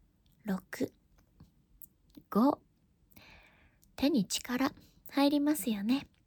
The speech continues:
グーパーしてみて。四、三、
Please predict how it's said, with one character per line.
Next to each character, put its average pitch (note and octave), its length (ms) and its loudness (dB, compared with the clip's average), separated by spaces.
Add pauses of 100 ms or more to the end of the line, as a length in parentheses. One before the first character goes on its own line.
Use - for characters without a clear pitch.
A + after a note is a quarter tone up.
(340)
グ D4 200 4
ー C#4+ 60 4
パ G#3+ 120 -4
ー G#3 120 -6
し - 40 -6
て G3+ 140 -6
み G#3+ 160 -4
て。 D#4+ 240 -6 (1900)
四、 A#3+ 260 2 (1500)
三、 C#4+ 320 -2